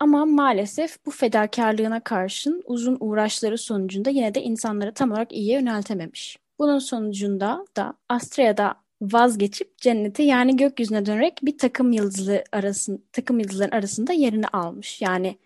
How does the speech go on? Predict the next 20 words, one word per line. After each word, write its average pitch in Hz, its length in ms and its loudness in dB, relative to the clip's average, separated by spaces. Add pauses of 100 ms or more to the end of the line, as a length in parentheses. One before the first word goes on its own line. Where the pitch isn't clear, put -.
(240)
aslında 226 220 0
cennete 240 480 6
dönmesi 208 420 0
onun 285 220 2
gökyüzüne 202 800 0
gitmesi 196 720 -4
gibi 202 260 -6
düşünüldüğü 202 580 -2
için, - 280 -6
yani 196 160 -2
gökyüzü 233 400 -2
eşittir 214 380 -4
cennet 208 380 -4
olduğu 185 260 -2
için, 320 380 -10 (160)
Astra'ya 220 600 4 (120)
cennete 214 640 0
geri 220 220 4
döndüğü 180 440 0
için 330 540 -4